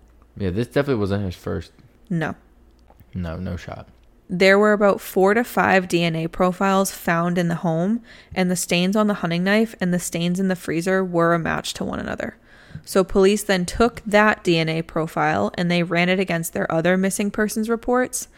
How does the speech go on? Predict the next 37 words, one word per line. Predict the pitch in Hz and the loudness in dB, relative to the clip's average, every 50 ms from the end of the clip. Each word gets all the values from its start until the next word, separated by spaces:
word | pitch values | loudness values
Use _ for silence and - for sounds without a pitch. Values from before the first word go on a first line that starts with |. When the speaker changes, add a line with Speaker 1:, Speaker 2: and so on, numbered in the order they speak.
| - - - - - _ - | -20 -20 -20 -20 -16 _ 0
Speaker 2:
and | 196 190 190 | 0 2 2
the | 196 | 2
D | 180 175 196 190 202 | 0 0 0 2 2
N | 214 214 190 | 2 2 2
A | 190 185 | 2 2
on | 185 185 180 | 2 2 0
the | 180 | 0
hunting | 175 - - 175 175 175 | -2 -2 -2 -2 -2 0
knife | 180 190 185 190 180 - - | 0 0 0 0 -2 -4 -6
and | - 175 175 175 | -2 -2 0 0
the | 180 | -2
freezer | 170 - 170 165 170 170 180 185 196 202 208 - - | -2 -4 -4 -4 -2 0 0 2 2 2 0 -4 -8
came | - - 175 180 185 180 | -8 -6 -4 -2 -2 -2
back | 175 170 170 175 180 - | -2 0 0 -2 -2 -4
to | - - | -4 -4
match | 180 170 175 180 - - - | -2 -2 -2 -2 -4 -6 -4
that | - 185 190 202 170 | -2 -2 0 0 -2
of | 170 - - | -2 -4 -6
Candace | - - 165 170 165 170 170 - | -8 -6 -4 -2 -2 -2 -2 -2
Fitzpatrick. | - 143 - - - - - - - - - - - - - - | -6 -6 -6 -6 -6 -6 -6 -6 -6 -8 -8 -8 -10 -12 -14 -10
Speaker 1:
No | 107 104 101 98 95 95 95 95 | -6 -4 -2 0 0 2 2 2
way, | 90 90 90 90 90 92 90 | 2 2 2 2 2 2 2
they | 85 87 | 0 -2
found | 82 - 98 92 92 | -4 -2 -2 -2 -2
a | 87 | -2
match. | 87 87 87 85 87 87 85 82 - - - | -2 -2 -2 -2 -2 -2 -2 -4 -6 -6 -4
Speaker 2:
Yep. | 180 170 90 | -2 -2 -2
Speaker 1:
That's | 90 - | -2 -4
crazy. | - - 95 90 90 90 90 90 90 90 92 - - - | -2 -2 0 0 0 0 -2 -4 -4 -6 -8 -12 -18 -12
Speaker 2:
Candace | - - 202 202 208 214 226 226 - | -2 0 2 2 4 2 2 2 2
was | 226 208 | -2 0
nineteen | 196 185 175 185 180 - 226 220 | 0 0 0 0 0 0 0 2
years | 226 240 240 220 214 | 2 2 2 2 2
old | 185 185 196 233 247 - - - - - - - - - _ - | 0 2 2 0 -2 -4 -14 -20 -20 -20 -20 -20 -20 -20 _ -2
and | - 196 190 | 0 2 2
had | 202 196 185 175 | 2 2 0 0
disappeared | - 185 - - 214 - - 202 185 185 185 185 - | -2 -2 0 0 -2 0 2 4 4 4 4 2 0